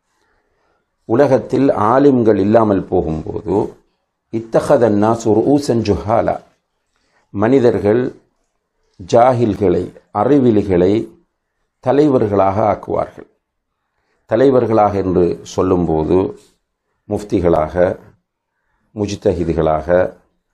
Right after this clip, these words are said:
ஆலிம்களாக, தீர்ப்பு வழங்கக்கூடியவர்களாக ஆக்குவார்கள் என்று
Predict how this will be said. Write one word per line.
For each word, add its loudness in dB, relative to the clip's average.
ஆலிம்களாக, 0
தீர்ப்பு 0
வழங்கக்கூடியவர்களாக 0
ஆக்குவார்கள் -2
என்று -4